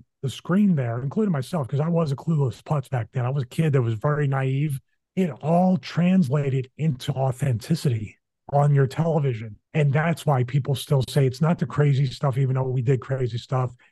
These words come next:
It's not the people that came through or anything like that, which almost everybody came through E C W before going to W C W and W W E or Japan or whatever. It's basically authenticity.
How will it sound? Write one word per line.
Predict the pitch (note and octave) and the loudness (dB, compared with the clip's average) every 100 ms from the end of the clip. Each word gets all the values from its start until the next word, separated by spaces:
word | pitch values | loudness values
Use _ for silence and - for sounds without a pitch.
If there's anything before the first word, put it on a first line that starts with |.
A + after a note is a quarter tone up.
| - | -4
It's | D3+ - | -4 0
not | D3 C#3+ C#3 - | 0 0 0 -2
the | C3+ | -2
people | D3 C3 C#3+ | -2 0 0
that | B2+ | -2
came | - D3 C3 | 0 0 0
through | - C3+ D3 C#3 | -2 0 2 2
or | B2 A2 | 0 -2
anything | B2+ C#3 D3 | -2 -2 0
like | C3+ | 0
that, | B2 C3 | 0 -2
which | B2+ B2 | -2 -2
almost | D3 C3+ D3+ | -2 -2 -2
everybody | C#3+ B2+ A#2+ | -2 -2 -4
came | - C#3+ | -6 -6
through | A#2+ C3+ | -4 -2
E | B2+ | -2
C | - | -4
W | B2+ C3 B2+ | -2 0 -2
before | A2 - C3 | -4 -4 -2
going | C3 B2+ A#2+ - _ - | -2 -2 -4 -10 _ -6
to | B2+ | -2
W | C3 C3+ | 0 -2
C | A#2 - | -4 -6
W | C3 B2+ | -4 -2
and | B2 | -2
W | B2 B2 | -2 -2
W | B2+ B2 | -2 0
E | B2 | 0
or | A#2+ | 0
Japan | A#2 A#2 C3 B2 A#2 | -4 -6 -4 -2 -4
or | |
whatever. | G#2 A2+ C3 B2+ G#2+ _ _ _ | -6 -6 -4 -4 -8 _ _ _
It's | - D3+ | -6 -6
basically | - C#3+ D3 D3+ C3+ C3+ | -4 -2 -2 -2 -2 -2
authenticity. | C3 - D3 C#3+ D3+ C3 C#3+ A#2+ B2 B2 A#2+ | -2 -2 0 0 0 -2 -2 -4 -2 0 -2